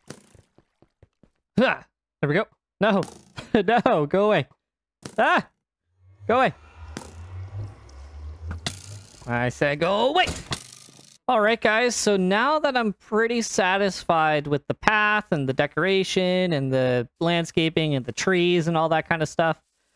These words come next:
I think now we're probably ready to stock this place. So basically, this is gonna be the signs here. It's gonna say, "Welcome to Cheap Slate," and then the other sign is going to say, "Every stack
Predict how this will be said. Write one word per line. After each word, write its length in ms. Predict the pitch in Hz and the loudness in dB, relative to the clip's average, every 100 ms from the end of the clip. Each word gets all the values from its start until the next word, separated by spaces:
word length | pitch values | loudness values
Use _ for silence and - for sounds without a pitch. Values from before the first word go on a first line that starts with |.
| _ _ | _ _
I 80 | 147 | -2
think 260 | 156 269 - | 0 0 0
now 460 | 214 208 214 214 | 0 2 2 2
we're 440 | 202 185 175 170 165 | 2 2 2 2 0
probably 680 | - - 202 247 262 254 208 | -2 0 2 2 0 2 2
ready 340 | 165 180 175 | 2 2 2
to 100 | 160 | 0
stock 600 | - - - 180 170 165 | -2 -4 0 2 2 0
this 180 | - 120 | -2 -4
place. 540 | - 139 127 127 - _ | -4 -2 0 -2 -10 _
So 140 | - 156 | -2 0
basically, 840 | 220 254 277 247 233 220 214 196 | 2 2 0 0 2 4 4 2
this 260 | - 180 208 | 0 -2 0
is 140 | 175 | 0
gonna 200 | 202 196 | 0 2
be 200 | 180 175 | 2 2
the 100 | 160 | 0
signs 540 | - 220 220 220 220 | 0 2 2 2 0
here. 360 | - 190 214 226 | 0 2 2 2
It's 240 | 202 165 | 0 -2
gonna 200 | - 170 | -2 -2
say, 300 | 151 165 147 | 0 2 2
"Welcome 400 | 143 147 156 160 | 4 2 2 0
to 80 | 131 | -2
Cheap 280 | - 233 226 | 0 0 0
Slate," 400 | - 220 214 196 | -2 2 2 0
and 180 | 156 156 | -2 -2
then 320 | 160 190 190 | 0 2 2
the 140 | 151 151 | 0 0
other 220 | 190 226 | 0 0
sign 300 | 208 202 196 | 0 0 0
is 120 | 190 151 | -2 0
going 280 | 165 160 | 0 0
to 60 | 151 | -2
say, 480 | - 143 135 131 127 _ _ _ _ - | 0 0 2 0 -2 _ _ _ _ 0
"Every 400 | 247 220 226 220 | 2 2 0 0
stack 800 | - - 175 156 143 - - | -2 2 4 4 0 -4 -16